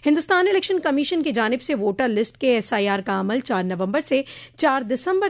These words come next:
तक चलाया जा रहा है। अयोध्या के श्री राम जन्मभूमि मंदिर में पच्चीस नवंबर को मुनक़िद होने वाली परचम कुशाई प्रोग्राम की तैयारियों का जायजा लेने के लिए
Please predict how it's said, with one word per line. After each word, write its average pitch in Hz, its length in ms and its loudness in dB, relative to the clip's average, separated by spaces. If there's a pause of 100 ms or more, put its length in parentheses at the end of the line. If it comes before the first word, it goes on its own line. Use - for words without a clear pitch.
तक 226 140 -2
चलाया 190 420 0
जा 226 200 0
रहा 175 240 -2
है। 214 220 0 (540)
अयोध्या 311 400 4
के 427 160 4
श्री 370 180 4
राम 330 240 4
जन्मभूमि 330 500 4
मंदिर 277 300 4
में 302 140 2
पच्चीस 285 420 -2
नवंबर 247 300 0
को 277 120 2
मुनक़िद 240 360 0
होने 247 160 0
वाली 226 260 2
परचम 233 360 -2
कुशाई 262 400 0
प्रोग्राम 202 360 0
की 233 120 -4
तैयारियों 208 420 0
का 247 120 -2
जायजा 190 320 -2
लेने 208 260 2
के 311 140 0
लिए 294 220 2